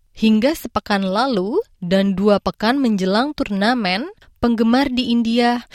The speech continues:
bahkan belum mengetahui apakah mereka bisa menonton pertandingan. Kebuntuan negosiasi hak siar yang berlarut-larut selama berbulan-bulan akhirnya menemui titik temu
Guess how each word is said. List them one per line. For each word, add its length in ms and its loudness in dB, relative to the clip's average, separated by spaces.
bahkan 560 0
belum 320 2
mengetahui 800 -2
apakah 560 -2
mereka 560 0
bisa 480 0
menonton 560 -2
pertandingan. 880 -4
Kebuntuan 560 2
negosiasi 800 -2
hak 240 -8
siar 400 -2
yang 320 -2
berlarut-larut 960 -4
selama 480 -2
berbulan-bulan 880 -2
akhirnya 480 0
menemui 480 -2
titik 320 -10
temu 480 0